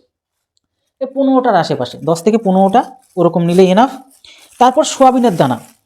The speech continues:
সোয়াবিনের দানা ভীষণ কিন্তু হাই প্রোটিন কিন্তু, ঠিক আছে? আট থেকে দশটা, বেশি নেপে-, নিতেই যাবে না। সোয়াবিনের দানা আট থেকে দশটার বেশি একদমই নেবে না এটা মেশালে। এইবার তোমার শেষের কাজটা হচ্ছে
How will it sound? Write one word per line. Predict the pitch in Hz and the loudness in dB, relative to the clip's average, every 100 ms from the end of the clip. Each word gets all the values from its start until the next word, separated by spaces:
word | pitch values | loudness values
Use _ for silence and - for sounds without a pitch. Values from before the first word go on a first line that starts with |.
| _ - | _ -10
সোয়াবিনের | - 214 247 247 | 0 2 2 2
দানা | 262 254 | 0 0
ভীষণ | 190 196 254 254 | -2 -2 -2 0
কিন্তু | 254 240 | 0 -2
হাই | 175 202 | 0 -2
প্রোটিন | 202 196 170 | 0 0 0
কিন্তু, | 156 143 143 | -2 -4 0
ঠিক | 196 | 2
আছে? | 190 123 - _ _ _ _ _ 143 - _ - | 0 -2 -12 _ _ _ _ _ -20 -20 _ -8
আট | - 233 - | -6 -6 -2
থেকে | 285 | 0
দশটা, | 240 202 185 | 2 2 0
বেশি | 202 214 | 0 0
নেপে-, | 220 240 254 | 0 0 -2
নিতেই | 202 208 269 | -2 0 2
যাবে | 202 151 | 2 2
না। | 123 - _ _ _ _ _ | -2 -8 _ _ _ _ _
সোয়াবিনের | - 214 240 220 | -4 -4 -4 -4
দানা | 247 262 | -2 -2
আট | 220 208 | -4 -6
থেকে | 226 247 | -6 -2
দশটার | 208 190 214 | -2 -2 -2
বেশি | 208 214 | -2 -2
একদমই | 160 185 208 | 0 0 2
নেবে | 202 208 | 2 2
না | 220 226 - _ _ _ _ - | -2 -6 -18 _ _ _ _ -14
এটা | 190 202 | -10 -6
মেশালে। | 185 185 208 254 - - _ _ _ - - - _ _ _ _ | -6 -4 -4 -6 -10 -20 _ _ _ -20 -20 -20 _ _ _ _
এইবার | 202 247 277 | -2 2 2
তোমার | 277 269 | 2 0
শেষের | 269 - 226 302 302 | 0 0 0 2 0
কাজটা | 240 233 233 | -2 0 -2
হচ্ছে | 220 220 339 | -2 -2 -4